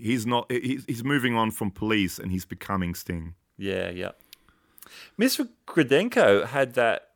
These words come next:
Speaker 2: the guitar part on that reminded me of Bring On the Night.
Speaker 1: Okay, yeah.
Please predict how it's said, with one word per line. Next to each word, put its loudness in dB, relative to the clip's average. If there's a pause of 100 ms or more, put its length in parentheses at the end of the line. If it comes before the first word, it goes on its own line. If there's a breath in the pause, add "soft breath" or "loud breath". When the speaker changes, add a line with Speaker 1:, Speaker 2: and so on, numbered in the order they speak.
(240)
Speaker 2:
the -10
guitar 0
part 0
on -4
that -2
reminded -6
me -4
of -6 (120)
Bring -4
On -4
the -6
Night. -4 (1200)
Speaker 1:
Okay, 2
yeah. 0